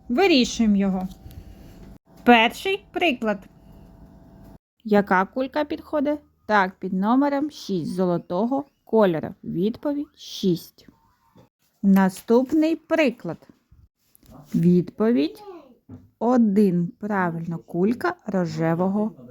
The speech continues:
кольору. Наступний. Відповідь п'ять. Кулька під номером п'ять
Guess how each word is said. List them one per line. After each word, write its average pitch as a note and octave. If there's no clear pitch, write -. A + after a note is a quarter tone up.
кольору. F#3
Наступний. A3
Відповідь G3
п'ять. C4+
Кулька G3+
під F3
номером E3
п'ять E3+